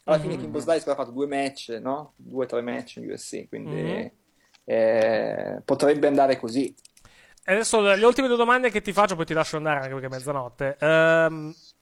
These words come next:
Speaker 2: quando secondo te vedremo C M Punk e con chi?
Speaker 1: Ah, vabbè, questo no, n-, n-, non so, non so. Cioè, secondo me, guarda, i sei mesi, lui ha detto che saranno sei mesi, credo che così sarà.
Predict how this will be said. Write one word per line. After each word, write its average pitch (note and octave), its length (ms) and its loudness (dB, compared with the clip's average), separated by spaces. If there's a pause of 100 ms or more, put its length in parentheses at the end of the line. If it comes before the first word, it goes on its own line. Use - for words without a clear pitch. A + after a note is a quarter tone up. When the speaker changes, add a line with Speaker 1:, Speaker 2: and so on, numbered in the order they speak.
(160)
Speaker 2:
quando C#4 380 10
secondo G#3 320 4
te A3 140 4
vedremo G3+ 360 4
C F#3+ 140 0
M F3 160 2
Punk G#3 720 4
e F3+ 280 0
con E3 220 -2
chi? B2+ 240 -10 (1300)
Speaker 1:
Ah, - 140 -6
vabbè, A#2 340 -6
questo A#2+ 420 0
no, A2 260 -2
n-, A2 260 -8
n-, A2+ 140 -8
non B2+ 160 -4
so, C3 160 2
non B2 300 -2
so. - 320 -2 (320)
Cioè, D#3+ 120 2
secondo E3+ 360 2
me, G3+ 180 2
guarda, G3 220 2
i - 60 -2
sei E3+ 240 -8
mesi, G3 960 -2
lui D#3 160 4
ha - 20 2
detto D#3 160 0
che D3 80 -8
saranno C#3+ 300 0
sei D3 180 -4
mesi, C#3 400 0
credo A#2+ 340 -2
che G#2 340 -2 (120)
così G#2+ 260 -8
sarà. G#2 320 0